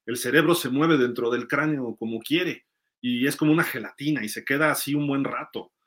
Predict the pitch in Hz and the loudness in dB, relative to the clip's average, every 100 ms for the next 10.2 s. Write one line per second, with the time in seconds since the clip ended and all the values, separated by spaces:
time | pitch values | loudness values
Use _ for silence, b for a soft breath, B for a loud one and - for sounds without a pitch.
0 | _ - 127 147 165 156 - 202 196 190 | _ -10 -4 0 0 0 -2 0 2 2
1 | 185 214 - _ _ _ _ _ _ _ | 0 -4 -6 _ _ _ _ _ _ _
2 | 131 139 160 185 156 - 131 160 170 175 | -4 0 2 2 2 -2 -2 0 2 2
3 | 170 - _ _ _ _ _ 202 196 165 | 2 -4 _ _ _ _ _ 0 4 2
4 | 160 185 190 190 156 143 165 156 - _ | 2 0 0 0 0 0 0 0 -6 _
5 | _ 123 156 175 170 135 165 156 151 127 | _ -2 0 2 0 2 2 2 0 -2
6 | b b b - 160 170 190 214 - 131 | b b b -2 0 2 2 2 -2 -2
7 | 123 127 135 160 143 139 170 156 180 - | 0 0 0 0 0 0 0 2 0 -4
8 | _ _ _ - 113 - 147 170 147 123 | _ _ _ -18 -10 0 2 6 4 2
9 | 117 151 151 127 123 143 - 139 160 151 | 0 0 0 -2 -2 -4 0 0 0 0
10 | 196 | -2